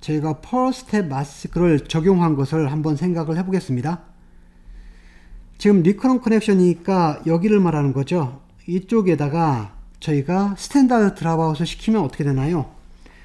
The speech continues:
특별히 여기 셀 스테이트에다가 드랍아웃을 시켰다고 가정을 해보겠습니다.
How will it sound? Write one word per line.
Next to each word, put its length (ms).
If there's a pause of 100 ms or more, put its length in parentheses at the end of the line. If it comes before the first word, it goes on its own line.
(540)
특별히 480
여기 260
셀 320
스테이트에다가 680
드랍아웃을 540
시켰다고 420
가정을 420
해보겠습니다. 600